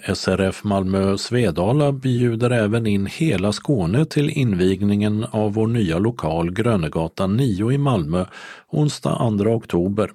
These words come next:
Dörrarna öppnas klockan fjorton och stängs klockan nitton. Vi kommer att ha öppet hus så man kommer och går när det passar en själv.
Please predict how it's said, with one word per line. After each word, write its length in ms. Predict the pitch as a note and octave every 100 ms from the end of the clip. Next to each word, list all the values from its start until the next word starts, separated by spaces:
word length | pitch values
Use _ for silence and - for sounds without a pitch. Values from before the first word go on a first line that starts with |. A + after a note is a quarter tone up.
| _ E2
Dörrarna 460 | E2 E2 E2 G2+
öppnas 340 | G#2+ - G#2 -
klockan 340 | F#2+ - A2
fjorton 480 | B2+ A#2 A#2+ E3 F3
och 80 | D#3
stängs 360 | - E2+ E2+
klockan 480 | - D#2 - D2 E2
nitton. 440 | G2+ - - A2 G#2+ _ _ - - - - -
Vi 80 |
kommer 260 | E2+ F2 F2+
att 200 | F#2+ F#2
ha 240 | F#2+ G2 -
öppet 360 | G2 - -
hus 340 | A2+ E3 - -
så 140 | A#2
man 200 | A2+ A#2
kommer 340 | A#2+ G#2+ C#3+ D3+
och 100 | C#3
går 220 | B2 B2
när 200 | A#2+ A#2+
det 140 | B2
passar 380 | B2 B2 - A#2+
en 200 | A2+ A2
själv. 360 | G2 - F#2